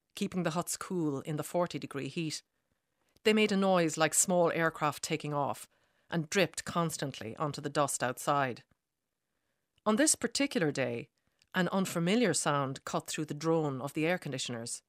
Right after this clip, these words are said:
From Houri's open door came the sound of shrill screaming, but there was no trace of her inside. I found her in the bathroom, pressed against the wall and rigid with fear. The look on her face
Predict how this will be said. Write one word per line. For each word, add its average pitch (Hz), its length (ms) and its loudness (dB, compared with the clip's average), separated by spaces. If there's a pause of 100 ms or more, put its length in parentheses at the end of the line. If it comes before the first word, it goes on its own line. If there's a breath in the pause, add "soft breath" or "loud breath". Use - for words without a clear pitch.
(840)
From 220 240 2
Houri's 254 340 2
open 202 300 2
door 175 380 4
came 170 180 -4
the 160 80 -4
sound 170 480 2
of 151 100 -4
shrill 180 540 0
screaming, 175 720 -2 (760)
but 175 200 -2
there 190 80 -4
was 180 120 -4
no 214 140 2
trace 170 300 -4
of 147 80 -10
her 135 120 -2
inside. 131 540 -2 (1500)
I 170 60 2
found 180 320 0
her 123 240 -4 (200)
in 160 120 -2
the 151 60 -4
bathroom, 120 480 -2 (520)
pressed - 440 -2
against 151 340 -4
the 151 80 -6
wall 143 460 -2
and 147 180 -4
rigid 156 540 -4
with 135 180 -8
fear. 139 460 -4 (720)
The 180 60 -2
look 214 360 0
on 170 160 -2
her 160 100 -2
face 156 460 -2